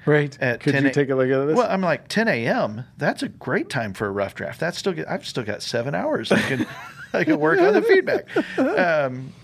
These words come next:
Speaker 2: you know, that's, um, you know, it's important for the team around me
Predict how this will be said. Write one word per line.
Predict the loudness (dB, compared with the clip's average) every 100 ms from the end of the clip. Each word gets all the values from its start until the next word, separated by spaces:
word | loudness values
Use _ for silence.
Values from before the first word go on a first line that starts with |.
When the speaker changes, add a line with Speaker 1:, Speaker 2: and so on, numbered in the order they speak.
| -10
Speaker 2:
you | -2 0
know, | 2 0
that's, | 2 0 0 -10 -6
um, | -4 -2 -2 -6 -12 -18 -16 -6
you | -4
know, | -2
it's | -4 -4
important | -4 -2 -4 -4
for | -6 -4 -2 -2 -6 -8
the | -10
team | -6 -6 -6
around | -6 -6
me | -6 -6